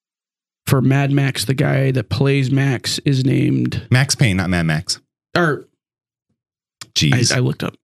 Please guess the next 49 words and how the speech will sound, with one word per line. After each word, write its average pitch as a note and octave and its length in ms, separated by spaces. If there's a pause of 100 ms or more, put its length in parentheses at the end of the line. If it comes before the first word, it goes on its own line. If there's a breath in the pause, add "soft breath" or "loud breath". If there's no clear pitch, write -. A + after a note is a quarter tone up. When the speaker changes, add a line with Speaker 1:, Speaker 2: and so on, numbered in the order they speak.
Speaker 1:
Max - 220
Payne - 380
or D3 180
Mad C3 260
Max. - 340 (380)
Speaker 2:
Yeah, G2 160
Speaker 1:
Oh, E2+ 40
Speaker 2:
Max. - 200
Speaker 1:
that's G3+ 220
okay. D#3 360
Well, D3+ 140
that G3 140
joke G#3 220
doesn't F3 220
make E3 140
any D3+ 100
sense D3 260
when C#3 80
I C3+ 40
said C3+ 200
Mel C3+ 140
Gibson, C3 320
'cause - 180
I C3+ 60
thought C3+ 140
you C#3+ 60
said C#3 180
Mad - 180
Max. F#2+ 300
Speaker 2:
Oh. F2+ 320 (360 loud breath)
Speaker 1:
That C#3 120
would C#3+ 120
have C3 80
been C3 120
funny C3+ 360
if - 140
that's - 300
what C#3 120
you - 100
were - 80
Speaker 2:
Well, E3 100
they D#3+ 140
Speaker 1:
talking E3 40
Speaker 2:
kinda G#3 180
Speaker 1:
about. C3+ 40
Speaker 2:
look G#3+ 140
like F#2 180
each - 100
other. F2+ 280